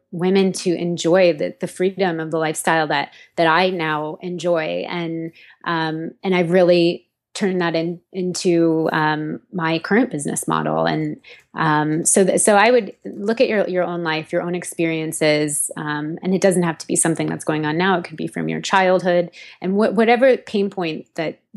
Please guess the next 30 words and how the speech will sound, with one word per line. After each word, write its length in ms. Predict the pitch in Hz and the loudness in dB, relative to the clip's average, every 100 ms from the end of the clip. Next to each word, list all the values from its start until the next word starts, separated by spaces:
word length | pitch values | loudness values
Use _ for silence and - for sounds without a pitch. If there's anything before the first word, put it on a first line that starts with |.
| - | -10
you 220 | 190 185 | -2 0
would 140 | 185 175 | 2 2
feel 140 | 170 | -2
passionate 520 | - 165 165 165 156 | 0 -2 -2 -4 -4
about 300 | 151 147 - | -2 -2 -2
serving, 680 | - 170 160 160 156 151 156 | -2 2 2 2 0 -4 -8
um, 500 | 180 156 151 156 160 160 _ _ _ _ - | -12 -8 -6 -6 -6 -10 _ _ _ _ -2
other 220 | 190 180 | 2 2
people 320 | 170 165 160 | 0 -2 -2
who 140 | 151 147 | -4 -6
have 140 | 143 | -2
been 180 | 151 143 | -2 -2
through 140 | - | -4
similar 340 | - 156 147 147 | -2 -2 -2 -2
circumstances. 800 | 147 - 151 - 160 156 165 165 | -2 -2 -4 -2 -4 -2 -2 0
I, 140 | - | -2
I 40 | 160 | -2
think 200 | 165 156 | -4 -2
that 60 | |
that's 200 | 160 - | -2 -4
a 20 | - | -2
great 200 | 147 - | -4 -4
place 220 | 165 - | -4 -2
to 60 | |
start. 420 | - - - - - - - - - - - _ - | 0 0 -2 -4 -10 -20 -20 -20 -20 -20 -20 _ 0
Um, 540 | 190 180 170 175 202 - - - _ - | 2 4 2 -2 -6 -8 -10 -12 _ -8
with 460 | 185 247 - - | 0 0 0 -4
regard 380 | 247 247 226 220 | 0 2 2 0
to 720 | - 240 214 208 202 202 190 - _ _ - | -4 -4 -2 -2 -2 -2 -4 -10 _ _ -2
en-, 160 | 233 | 0